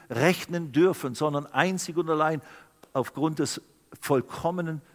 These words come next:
stellvertretenden Erlösungswerks unseres Herrn. Das, das ist meine Gerechtigkeit. Das ist mein Grund für meinen festen Glauben. Das gehört mir,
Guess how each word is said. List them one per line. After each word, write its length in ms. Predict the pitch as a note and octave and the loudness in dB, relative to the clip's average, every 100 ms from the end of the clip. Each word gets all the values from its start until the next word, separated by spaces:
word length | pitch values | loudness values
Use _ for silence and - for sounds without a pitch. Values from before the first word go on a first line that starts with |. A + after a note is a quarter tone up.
| _ | _
stellvertretenden 880 | - - D3 D3 C#3 C3 C3 - A#2 | -6 2 2 2 -2 0 -2 -2 -8
Erlösungswerks 960 | A#2+ A#2+ B2+ C3+ A#2 A#2 G#2 A2+ - - _ _ | -6 -4 -4 -6 -8 -10 -10 -10 -12 -20 _ _
unseres 500 | - A#2+ A2+ G#2+ G#2+ | -8 -8 -8 -10 -10
Herrn. 220 | - F2 - _ _ _ _ | -12 -14 -18 _ _ _ _
Das, 480 | - A#2+ G#2+ - - _ _ | -2 -2 -2 -6 -8 _ _
das 180 | C3 C3+ | -4 -2
ist 140 | A#2+ A#2 | -2 -4
meine 280 | G#2+ G#2+ G2 | -4 -2 -4
Gerechtigkeit. 640 | G2 F#2+ - - - - _ - - - | -6 -10 -12 -16 -16 -20 _ -20 -14 -4
Das 260 | D3+ D3 | 0 2
ist 160 | C#3 C3 | 0 -4
mein 380 | - B2+ A#2 F#2 | 0 0 0 -2
Grund 380 | A2 C3 A2 - - - | -2 -2 -4 -10 -20 -12
für 240 | - A#2 | -2 0
meinen 500 | G#2 A2 B2 B2 A2 - - | 2 2 4 2 0 -6 -20
festen 580 | - - E3+ - - D3+ | -8 2 4 4 2 -4
Glauben. 420 | G#2+ G#2 F2 - | -6 -8 -10 -8
Das 260 | G#2+ F3+ - | 2 4 4
gehört 360 | D#3+ B2 B2 - | 0 -2 -4 -8
mir, 160 | E3 | -18